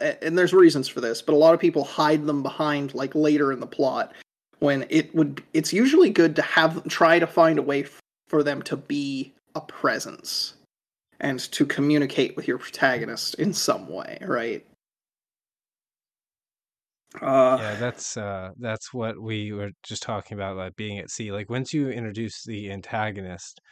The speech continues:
Speaker 2: uh, or the face of the antagonist, or if you're doing, like, a big bad, and then you've got, like, the, the henchman that's kind of that villain for that story or that novel, um,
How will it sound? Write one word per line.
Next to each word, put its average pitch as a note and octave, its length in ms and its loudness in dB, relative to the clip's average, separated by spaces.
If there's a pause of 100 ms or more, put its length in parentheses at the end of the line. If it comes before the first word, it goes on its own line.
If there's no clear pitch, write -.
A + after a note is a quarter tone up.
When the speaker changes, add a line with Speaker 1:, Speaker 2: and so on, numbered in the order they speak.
(340)
Speaker 2:
uh, G#2+ 200 -6
or G#2+ 180 -10
the G2 80 -10
face A2+ 340 -8
of A2+ 60 -10
the G2+ 140 -8
antagonist, G2 720 -8
or G#2+ 60 -10
if - 100 -18
you're G#2 100 -10
doing, A2 300 -8
like, G2 180 -12
a G2 60 -12
big G#2 420 -10
bad, G2+ 460 -6
and G2 200 -14
then F#2+ 140 -12
you've F#2 140 -16
got, F#2 180 -10
like, F#2 220 -12
the, F#2 280 -12 (640)
the G#2+ 180 -12
henchman G#2+ 680 -8
that's F#2+ 260 -14
kind G2+ 240 -10
of F#2 160 -14
that G2+ 300 -8 (400)
villain G#2+ 340 -10
for G2+ 140 -14
that G2 200 -10
story G2+ 420 -8
or F2+ 120 -10
that F#2 240 -10
novel, F#2 520 -10 (400)
um, F#2 360 -10